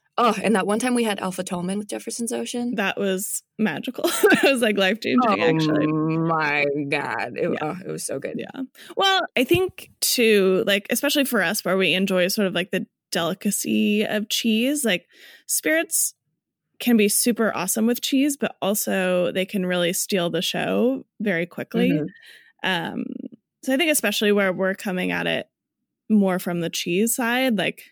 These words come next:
Speaker 2: we're only gonna recommend spirits pairings that, like, really knock it out of the park.
Speaker 1: Yeah.
Speaker 2: Like, it's, yeah. We're just cheese purists. Not really, but
Speaker 1: Kinda, yeah. <laughs> Yeah.
Speaker 2: Kind of. I mean, with pairings, maybe,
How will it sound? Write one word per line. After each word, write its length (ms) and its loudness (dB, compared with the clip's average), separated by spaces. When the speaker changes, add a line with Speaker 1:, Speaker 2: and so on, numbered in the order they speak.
Speaker 2:
we're 160 -2
only 240 2
gonna 180 -2
recommend 720 -2
spirits 800 -2
pairings 640 -2
that, 180 -6
like, 220 -2
really 480 4
knock 200 -2
it 100 -8
out 80 -4
of 80 -4
the 80 -6
park. 220 -8
Speaker 1:
Yeah. 220 2
Speaker 2:
Like, 180 0
it's, 240 -2
yeah. 100 -4
We're 140 4
just 200 2
cheese 260 2
purists. 960 -4
Not 180 2
really, 320 -2
but 200 -6
Speaker 1:
Kinda, 880 4
yeah. 560 2
<laughs> 80 0
Yeah. 300 6
Speaker 2:
Kind 500 2
of. 40 -2
I 80 4
mean, 500 4
with 340 2
pairings, 560 -2
maybe, 320 -8